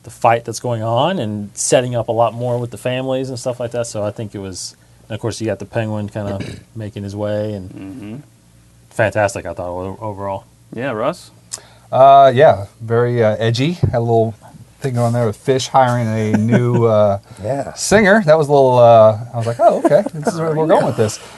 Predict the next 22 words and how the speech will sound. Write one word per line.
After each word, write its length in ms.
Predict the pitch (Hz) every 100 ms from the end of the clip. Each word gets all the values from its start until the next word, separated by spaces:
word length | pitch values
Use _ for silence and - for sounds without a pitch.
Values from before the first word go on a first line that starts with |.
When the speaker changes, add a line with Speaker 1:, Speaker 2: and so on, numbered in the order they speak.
| - -
Speaker 3:
Um, 360 | 135 135 135
but 120 | 131 214
yeah, 180 | 254 139
it 20 |
was 200 | 135 117
dark. 380 | 131 139 196 143
It 60 |
was, 140 | 131 123
I 80 | 120
liked 240 | 131 127
the, 180 | 131 123
I 80 | 113
did 160 | 127
like 160 | 127 120
the 60 |
build 160 | 117 120
up 80 | 120
between 240 | 117 120
the 20 | -
two 80 | 127
crime 220 | 120 120
families 440 | 131 139 156 147